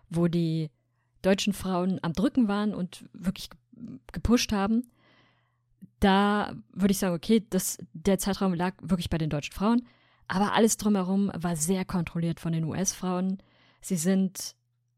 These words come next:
ähm, na-, recht früh nach elf Minuten in Führung gegangen, nach einem Tor von Sophia Smith. Es gab dann aber zehn Minuten später den Ausgleich von Gwynn,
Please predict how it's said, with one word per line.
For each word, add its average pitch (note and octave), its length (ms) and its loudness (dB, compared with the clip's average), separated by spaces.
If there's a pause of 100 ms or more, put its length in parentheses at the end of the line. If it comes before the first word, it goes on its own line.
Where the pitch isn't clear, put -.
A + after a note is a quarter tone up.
(160)
ähm, E3 280 -2
na-, D#3+ 240 0
recht F#3+ 220 -2
früh A3 240 6
nach F#3 140 6
elf - 200 -2
Minuten G3+ 280 0
in E3+ 60 -4
Führung C4+ 280 4
gegangen, A3 400 0
nach F3 160 -4
einem D#3+ 340 -4
Tor F3+ 200 0
von E3 300 -6
Sophia F3 340 -4
Smith. A#3 240 0 (880)
Es - 160 -4
gab G3+ 260 4 (140)
dann G3 340 2
aber F3 560 0 (100)
zehn G3 200 6
Minuten F3 200 2
später G3+ 440 2
den D#3+ 460 -4
Ausgleich A#3 640 -2 (680)
von E3+ 600 0
Gwynn, B3 360 6